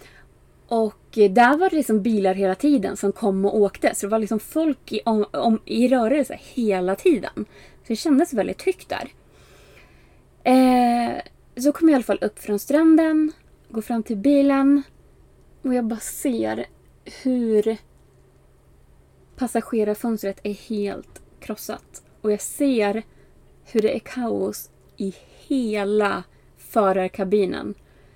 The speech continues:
Jag ser hur nederdelen av min dörr i mellanväggen ligger slängd på förarsätet. Jag ser hur min pyssellåda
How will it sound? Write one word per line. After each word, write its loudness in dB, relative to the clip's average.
Jag -2
ser -2
hur 2
nederdelen 2
av 0
min 0
dörr 2
i 2
mellanväggen -2
ligger 0
slängd -2
på 0
förarsätet. -2
Jag -2
ser 0
hur 2
min 0
pyssellåda -4